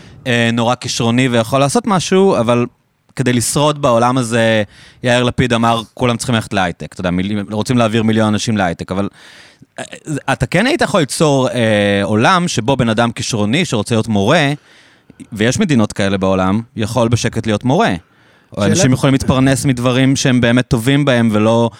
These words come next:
Speaker 1: אה, להיות מתכנת גרוע, כי זה
Speaker 2: ברור.
Speaker 1: מה שהעולם צ-,
Speaker 2: זאת שאלה
Speaker 1: מוכן
Speaker 2: טוב.
Speaker 1: לשלם עליו, לעומת, אתה יודע, באמת לעזור ולייצר ערך
Speaker 2: זאת שאלה
Speaker 1: בדברים שהיום השוק לא מתגמל, כאילו.
Speaker 2: זאת שאלה טובה. אני לא יודע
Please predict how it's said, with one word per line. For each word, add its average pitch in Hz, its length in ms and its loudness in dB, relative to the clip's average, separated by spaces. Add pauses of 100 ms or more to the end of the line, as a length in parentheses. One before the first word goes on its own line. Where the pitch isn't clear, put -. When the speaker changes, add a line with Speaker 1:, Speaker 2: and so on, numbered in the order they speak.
(320)
Speaker 1:
אה, 120 280 2
להיות 123 300 2
מתכנת 139 480 0
גרוע, 160 540 2 (480)
כי 113 120 0
זה 107 60 2
Speaker 2:
ברור. 131 120 4
Speaker 1:
מה 135 80 4
שהעולם 127 800 2
צ-, - 100 -4 (120)
Speaker 2:
זאת 127 160 -2
שאלה 151 220 2
Speaker 1:
מוכן 170 180 2
Speaker 2:
טוב. 151 80 2
Speaker 1:
לשלם 165 340 0
עליו, 147 320 2
לעומת, 123 400 0 (200)
אתה - 60 -8
יודע, 127 180 0 (160)
באמת 107 440 -2
לעזור 120 460 0
ולייצר 104 560 -2
ערך 147 440 -2 (220)
Speaker 2:
זאת 156 120 -4
שאלה 127 200 2
Speaker 1:
בדברים 135 280 2
שהיום 123 400 2
השוק - 400 0
לא 113 120 0
מתגמל, 101 560 -2
כאילו. 80 320 -10
Speaker 2:
זאת 139 160 -10
שאלה 151 260 -4
טובה. 165 340 -4 (1160)
אני 139 80 -4
לא 165 60 -2
יודע 196 300 -2